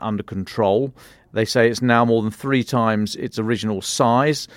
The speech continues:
Russian media is saying that it now covers some eighteen hundred square meters. It's a very, very large fire. Mister Bo-, Bogomaz wrote on Telegram, "An aircraft type unmanned aerial vehicle was suppressed by electronic warfare equipment of the Russian Ministry of Defense.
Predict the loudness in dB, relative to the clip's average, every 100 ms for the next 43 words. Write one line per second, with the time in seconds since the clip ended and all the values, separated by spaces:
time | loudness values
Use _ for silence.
0 | -20 -6 0 0 0 -2 -2 -2 0 2
1 | 2 4 4 4 2 -4 -4 0 2 2
2 | 2 2 2 0 0 0 0 2 0 2
3 | -2 0 -2 -2 -4 -4 -4 -4 -6 -8
4 | -4 2 2 4 4 2 -4 -8 -16 -12
5 | -6 -4 0 2 2 2 2 2 0 0
6 | -4 -8 -18 -6 -2 -2 -4 -12 -20 -20
7 | _ -6 -4 2 2 2 2 2 4 2
8 | 0 -6 -2 2 2 0 -2 2 2 4
9 | 4 2 0 -6 _ -20 -20 _ -4 -4
10 | 2 2 4 2 2 0 -4 0 0 0
11 | -2 0 2 2 2 4 4 2 2 2
12 | 2 -2 -2 -6 -4 -8 -2 -2 -2 0
13 | 2 2 0 -2 -4 -2 -2 0 0 0
14 | -2 -2 -2 -6 -4 -2 -2 -4 -4 -4
15 | -6 -8 -2 0 0 -2